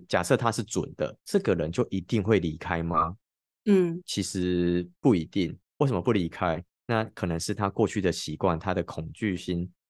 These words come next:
Speaker 1: 他的选择把他留在那里。所以不是一个说你知道你的命，你就一定会往那边走，跟就算你知道你接下来会发生，就是你接下来这个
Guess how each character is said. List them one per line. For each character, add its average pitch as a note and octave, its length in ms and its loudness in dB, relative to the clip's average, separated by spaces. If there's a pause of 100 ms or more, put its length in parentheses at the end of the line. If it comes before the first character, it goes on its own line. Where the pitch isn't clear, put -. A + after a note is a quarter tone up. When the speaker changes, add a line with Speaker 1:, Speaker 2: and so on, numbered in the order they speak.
(140)
Speaker 1:
他 G#2+ 180 0
的 F#2 180 2
选 E2+ 640 0
择 E2 420 0 (320)
把 E2+ 140 -2
他 F#2 140 0
留 E2+ 140 2
在 E2 120 0
那 E2 240 -2
里。 - 220 -10
所 G2 180 0
以 F#2 320 0 (140)
不 G#2+ 120 0
是 B2+ 240 2
一 A#2+ 140 2
个 G#2+ 240 4
说 G#2 220 2
你 F2 160 -2
知 G2 160 -2
道 G#2+ 160 4
你 E2 120 0
的 E2 180 -2
命， F#2 420 0 (120)
你 F2+ 140 -4
就 G#2 180 2
一 F2+ 120 -2
定 G2+ 220 -8
会 G2+ 100 -2
往 E2+ 280 -4
那 G2+ 180 -2
边 F2 340 -2 (100)
走， - 440 -2
跟 G#2+ 340 4
就 D#3 200 4
算 C3 260 4
你 F2 140 0
知 F#2 280 -2
道 F#2 260 6
你 F2 420 -2
接 A2 260 4
下 G2+ 340 2
来 D#2+ 360 -2 (300)
会 G2+ 220 4
发 G2 340 2
生， F#2+ 220 -2
就 A2 120 0
是 G#2+ 140 -2
你 F#2 220 0
接 G2 160 0
下 G#2+ 100 -2
来 E2+ 160 0
这 F#2+ 160 -4
个 E2 120 0